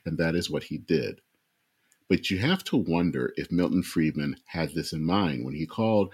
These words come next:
for corporate leaders to focus on good returns for shareholders. A twenty nineteen article in the left-wing Nation magazine shows that he brought good returns, but they came at a cost. This is what happened to the company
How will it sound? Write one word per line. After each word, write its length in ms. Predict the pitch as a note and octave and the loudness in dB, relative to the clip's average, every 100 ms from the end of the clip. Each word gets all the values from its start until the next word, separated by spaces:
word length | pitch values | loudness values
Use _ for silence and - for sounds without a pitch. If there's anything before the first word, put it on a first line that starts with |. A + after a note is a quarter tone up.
| - _ | -10 _
for 140 | F#2 | -6
corporate 480 | - G#2 F#2+ G2+ F2 | 0 0 2 0 2
leaders 360 | G2 G2+ - | 4 6 4
to 100 | - | 0
focus 500 | - A#2+ - A#2 G2+ - | -2 0 2 2 0 0
on 180 | F2+ E2 | 0 2
good 180 | E2 E2+ | 2 2
returns 680 | E2+ - A#2 D2+ A1+ - - _ _ _ _ | -2 0 2 2 -2 -6 -12 _ _ _ _
for 100 | - | -2
shareholders. 800 | - C3 A#2+ G2+ C#2 - - - - - - - _ _ _ _ _ _ _ _ _ _ - | 2 2 2 0 -4 -8 -14 -16 -18 -12 -12 -12 _ _ _ _ _ _ _ _ _ _ -2
A 40 | - | 0
twenty 260 | F3+ F#3 | 2 4
nineteen 480 | D3+ A#2+ - A#2 G2+ | 4 4 4 2 4
article 520 | F#2+ G2 F#2 D2+ - | 2 2 0 -2 -2
in 80 | E2 | -2
the 80 | E2 | 0
left-wing 640 | F2 F2 - F2+ E2 D#2 | 0 0 -2 0 0 2
Nation 340 | D#2 D#2 E2 | 2 0 0
magazine 540 | D2 D#2 D#2 D2 C2+ C2 | 0 0 0 -2 -4 -4
shows 520 | - B2+ A#2 G2+ - | 0 2 4 4 2
that 120 | F2+ | -4
he 180 | - G#2 | 2 0
brought 480 | F#2+ A#2 C#3 - F#2 | 2 0 0 -4 0
good 220 | G#2+ G2 | 0 2
returns, 680 | E2+ - - C3 G#2 C2 - | 0 -4 -2 2 2 0 -2
but 180 | - - | -4 0
they 100 | - | -2
came 320 | - A2+ G2+ | 0 0 2
at 80 | C#2 | 0
a 40 | |
cost. 680 | - - A2 C2 - - - - _ _ _ _ _ - | -4 -8 -8 -8 -8 -12 -14 -20 _ _ _ _ _ -2
This 140 | F2+ | 0
is 160 | B2 C#3+ | 0 0
what 100 | C3 | 2
happened 460 | B2+ A#2 G#2+ F2 | 2 2 2 2
to 80 | G2 | 2
the 100 | F2 | 0
company 520 | - F2 E2 D#2 C#2+ | 0 -2 0 0 -2